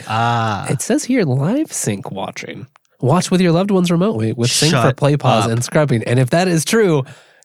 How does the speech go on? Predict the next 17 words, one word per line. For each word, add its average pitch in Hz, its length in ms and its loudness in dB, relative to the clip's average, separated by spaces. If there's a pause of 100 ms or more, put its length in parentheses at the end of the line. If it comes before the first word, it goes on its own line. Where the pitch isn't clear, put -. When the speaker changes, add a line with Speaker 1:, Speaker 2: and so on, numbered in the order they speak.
(120)
Speaker 1:
That's 135 280 0
money. 123 180 0
Speaker 2:
game 156 160 4
changer. 113 360 -4 (200)
Speaker 1:
That's 147 240 0
something 160 360 0
that 139 80 2
Wes 135 280 0
and 143 140 2
I 127 160 2
have 131 120 0
been 113 120 2
trying 131 240 2
to 120 40 0
figure 123 280 0
out, 113 100 0
because 123 380 -2